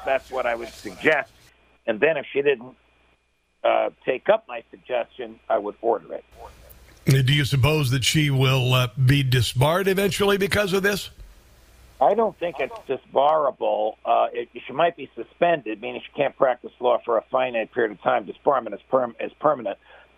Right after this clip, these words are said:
Speaker 1: Um, but I, I would imagine that her political career is over, even in a place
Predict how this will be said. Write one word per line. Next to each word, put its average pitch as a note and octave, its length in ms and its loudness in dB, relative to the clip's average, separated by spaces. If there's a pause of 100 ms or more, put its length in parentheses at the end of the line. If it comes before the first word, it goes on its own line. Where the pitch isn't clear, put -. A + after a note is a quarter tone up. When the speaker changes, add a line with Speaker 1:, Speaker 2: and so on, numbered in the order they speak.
(200)
Speaker 1:
Um, A2 560 2 (800)
but B2 140 2
I, A#2+ 240 0
I A#2 200 2
would B2 140 -4
imagine C3+ 480 -4
that A#2 80 -4
her A#2 80 -2
political - 480 -2
career A2+ 400 -6
is G#2 100 -8
over, D#3 320 2
even C3 220 -6
in A2+ 80 -8
a A2 40 -8
place C3 340 -2